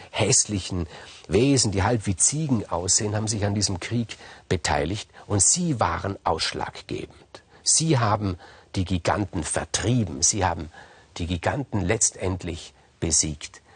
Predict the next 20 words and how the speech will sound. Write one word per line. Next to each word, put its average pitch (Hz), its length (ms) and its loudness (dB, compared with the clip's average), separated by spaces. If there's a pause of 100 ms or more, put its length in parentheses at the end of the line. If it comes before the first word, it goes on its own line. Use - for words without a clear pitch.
(140)
Denn 95 80 2
als 101 140 4
die 107 120 0
Götter 127 280 4
schon 107 260 2
ermattet 98 680 0
waren 71 300 -4
vom 69 280 -12
Kampf, 73 420 -6
als 117 180 2
auch 120 220 2 (140)
Herakles 120 600 4
ermattet 71 540 -2
war, 65 160 0 (220)
das 117 160 2
ist 160 140 4
ja 156 100 6
nicht 160 360 4
einfach, 131 520 0 (400)
äh, 85 220 0